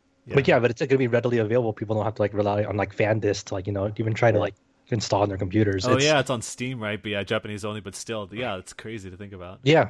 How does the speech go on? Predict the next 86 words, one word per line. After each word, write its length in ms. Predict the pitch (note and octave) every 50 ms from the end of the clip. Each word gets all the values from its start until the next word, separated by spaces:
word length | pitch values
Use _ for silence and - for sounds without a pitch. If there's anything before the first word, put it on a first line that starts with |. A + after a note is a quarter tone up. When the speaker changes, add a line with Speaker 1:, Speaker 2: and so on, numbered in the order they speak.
| - -
Speaker 1:
it's 220 | - A#2+ B2 - D#3
a, 120 | C#3+ C3+
it, 100 | D3+ D3+ C#3+
it's 140 | C3+ -
a 40 | D#3+
big 220 | B2 B2 C#3+ C3 -
shift, 340 | - - D3+ C3 - -
but 240 | A2+ A#2 A2 - -
i-, 40 | B2
in 200 | B2 B2 A#2+ A#2
a 60 | A2+
sense, 280 | - - C#3 B2 G#2 -
it, 140 | - B2 -
everyone 360 | A#2 B2 A2+ A2+ A#2 A2 G#2+
benefits 340 | A2+ A2 G#2+ - A2+ G2+ -
'cause 80 | A2+ G#2+
it's 120 | - -
kinda 180 | - - A2 G#2
unifying 600 | G2+ G2+ G#2+ G#2+ G2+ - - G2+ G2+ F#2+ F#2+ F#2+
it, 280 | F#2+ F#2+ F#2+ - - - - - - - _ -
and 160 | A#2 A2+ G#2+
also, 500 | G2+ A2 G#2+ - - A#2 G#2+ G2+ G2 G#2 G#2+
uh, 140 | A2 G#2
frees 300 | F#2 - - A#2+ A2+ A2
up, 200 | A#2 A2+ G#2+ - A#2+
you 40 | A2+
know, 180 | A2 G#2 G#2
those 280 | G2+ A2+ A2 G#2+ - - _ _ _ _ _ -
companies 560 | - D3 C3+ - A#2+ G#2+ G#2 G#2 G#2 - - _ _ _ _ _ _ -
to, 100 | - A#2+
Speaker 3:
Yeah, 100 | A2 F2+
Speaker 1:
you 40 | F#2+
Speaker 3:
it's 100 | G#2 G2
Speaker 1:
know, 60 | F#2+
Speaker 3:
been 140 | F#3+ F#3+ F#3+
pretty 220 | _ - D3+ B2+
Speaker 1:
ta-, 80 | A#2 A2+ -
ta-, 80 | B2+ A#2
Speaker 3:
crazy 120 | C3+ E3 G#3+
Speaker 1:
tackle 220 | A#2 C#3+ E3+ C#3
more 120 | G#2+ G#2+ - -
Speaker 3:
seeing 140 | - D#3 D#3+
Speaker 1:
projects. 180 | D#3 C#3+ - -
Speaker 3:
some 140 | D3+ C#3+ D3+
of 40 | D3+
the 80 | C#3
games 460 | G#2+ G2 G2+ G#2+ A#2+ B2+ B2+ A2+ G2+ -
that 160 | G#2+ G#2 G2 -
have 140 | A2 G#2+ F#2+
been 180 | A2+ A2 G#2
localized, 800 | F#2+ B2 - B2+ - - - G2+ G2 F2+ F2+ F2+ F2 E2 _ _
Speaker 1:
There, 100 | - D3 D3
Speaker 3:
like, 100 | C#3 B2+
Speaker 1:
there, 140 | C#3+ D3+ D3+
there 160 | - D3+ D#3
Speaker 3:
well 100 | D#3+ D#3+
Speaker 1:
are 40 | D3+
more 280 | D3+ C#3+ D3+ E3 F3+ D#3+
instances 420 | D3 C3+ - C#3+ A#2+ B2+ B2+ A2+
of, 120 | B2+ A2+
uh, 140 | A2+ A#2 B2+ B2
of 200 | A#2 A#2 G#2+ A#2
us 160 | A#2+ A2+ -
saying, 360 | - - A2+ A2 G#2 G#2 A2 G#2+
"Wow, 220 | A2+ B2+ B2 A#2 G#2+
this 120 | A#2 -
game's 160 | - B2 A2
gonna 120 | - A2+ A2
be 100 | A2 A2
localized," 360 | A2 A#2+ A#2 - A#2 G#2+ G2+
instead 200 | G2+ - A#2+ A2
of, 100 | G#2+ G2+
like, 200 | G#2+ G#2 G#2+ - -
"Oh, 120 | C3+ A#2+
Speaker 3:
Which 120 | - G#2+
Speaker 1:
man, 80 | - -
Speaker 3:
one 120 | D3+ D3+
Speaker 1:
there's 140 | D3+ D#3 D#3
Speaker 3:
are 40 | A#2
you, 40 | C#3+
Speaker 1:
another 160 | D3 C#3+ -
Speaker 3:
Mono? 240 | D#3+ F3 D#3 B2 G#2+
Speaker 1:
project." 380 | E2+ E2+ G2+ G2+ F2+ E2 E2
Speaker 2:
Yeah. 260 | A#2+ B2 B2 B2+ A2 F#2
Speaker 3:
That 140 | G#2 G#2+ C3
Speaker 1:
Yeah. 200 | F3+ G#3+ F#3